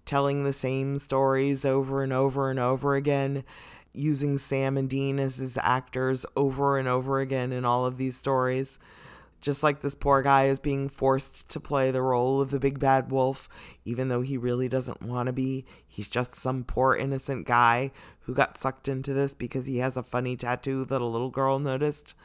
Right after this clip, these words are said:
And all these other people are being forced into playing these roles that they don't want any part of and are just confused by. And, hmm, kind of interesting from that perspective too,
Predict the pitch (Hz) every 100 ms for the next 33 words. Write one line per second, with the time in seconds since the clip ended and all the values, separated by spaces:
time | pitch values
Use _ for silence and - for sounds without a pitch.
0 | - - - - _ _ - 151 147 143
1 | 135 - - - 143 151 151 143 147 143
2 | 139 160 - 147 139 139 139 - 139 139
3 | - 139 139 - 139 135 135 139 139 131
4 | 131 127 123 139 135 131 127 127 127 120
5 | 135 127 110 127 - 139 135 131 117 120
6 | 123 135 127 120 - - - - - 135
7 | 135 131 - 151 143 147 143 139 - 147
8 | 139 139 139 113 110 120 - - - -
9 | - - 185 185 160 147 120 92 65 -
10 | - _ - 180 185 180 - 185 175 165
11 | - 170 160 - _ - 156 151 143 120
12 | - - 147 - 127 - 117 - 135 90